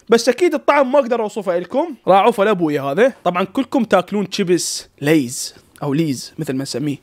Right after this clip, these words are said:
بس عادة النكهات اللي موجودة بليز اللي هي نكهة الجبن اكثر شيء ونكهة الملح والخل وعادة نكهة اللبن والاعشاب. اليوم جايب لك ليز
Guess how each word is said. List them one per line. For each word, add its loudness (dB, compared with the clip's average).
بس 2
عادة 2
النكهات 0
اللي -2
موجودة 2
بليز -2
اللي -2
هي 2
نكهة -2
الجبن -4
اكثر -4
شيء -6
ونكهة 0
الملح 0
والخل -4
وعادة 0
نكهة -4
اللبن 0
والاعشاب. -8
اليوم 4
جايب 2
لك 0
ليز -2